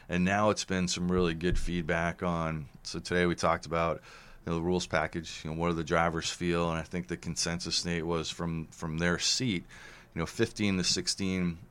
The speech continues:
lower downforce, really big difference, liked it. Sixteen to seventeen,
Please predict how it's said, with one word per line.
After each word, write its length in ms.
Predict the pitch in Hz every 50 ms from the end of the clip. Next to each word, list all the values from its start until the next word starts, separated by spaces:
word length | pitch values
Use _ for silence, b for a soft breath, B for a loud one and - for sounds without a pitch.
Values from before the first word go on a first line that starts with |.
| -
lower 260 | - 90 92 90 90 87
downforce, 640 | 87 85 87 85 82 - 92 90 85 82 - - - -
really 320 | - 95 95 98 98 95
big 240 | 90 87 92 90 87
difference, 640 | 87 90 90 - 92 92 87 - - - - - -
liked 300 | 87 87 90 90 - -
it. 160 | 90 85 - - - - - - - -
Sixteen 480 | - - - 107 104 - - 101 95 90
to 60 | 85
seventeen, 640 | - - 98 87 92 87 87 - 95 90 90 87 80